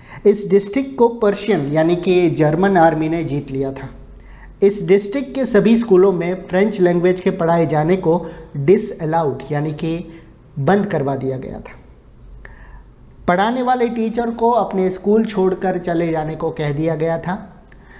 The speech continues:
ये कहानी इसी तरह की एक टीचर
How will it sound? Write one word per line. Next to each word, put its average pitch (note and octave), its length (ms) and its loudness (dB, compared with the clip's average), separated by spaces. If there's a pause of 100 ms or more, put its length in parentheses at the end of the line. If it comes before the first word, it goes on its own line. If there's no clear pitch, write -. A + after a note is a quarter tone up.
(220)
ये D#3+ 200 4
कहानी F3 400 2
इसी F3 320 2
तरह G3+ 240 4
की G3 300 4
एक F3 180 -2
टीचर F3+ 460 0